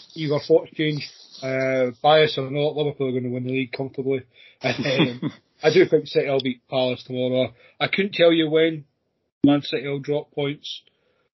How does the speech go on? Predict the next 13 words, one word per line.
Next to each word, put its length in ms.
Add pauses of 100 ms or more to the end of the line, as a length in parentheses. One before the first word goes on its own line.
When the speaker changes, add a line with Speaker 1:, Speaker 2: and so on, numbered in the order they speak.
(140)
Speaker 1:
Uh, 40
do, 1200 (160)
do, 80 (220)
do, 80
I'm 120
even 240
look, 120 (160)
even 240
looking 260
at 140
it 40
right 160
now, 180